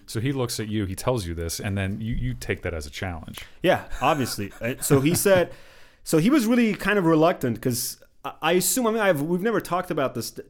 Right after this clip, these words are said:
Speaker 2: that much, but I think he, he's had some bad experiences or some experiences of, like, students who are,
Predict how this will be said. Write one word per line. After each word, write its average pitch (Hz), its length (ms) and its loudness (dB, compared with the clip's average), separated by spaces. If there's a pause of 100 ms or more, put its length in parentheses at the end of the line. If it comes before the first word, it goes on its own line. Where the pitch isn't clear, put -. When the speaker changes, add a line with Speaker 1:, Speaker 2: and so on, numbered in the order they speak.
Speaker 2:
that 120 180 -2
much, 113 320 -4
but 170 140 2
I 160 100 2
think 233 320 -2
he, 165 180 -2
he's 156 260 -4
had 190 200 -2
some 160 180 0
bad 147 200 4
experiences 135 580 -2
or 147 300 -2
some 185 300 -4
experiences 208 640 -4
of, 131 200 0
like, 139 240 0
students 175 520 0
who 151 160 2
are, 131 400 2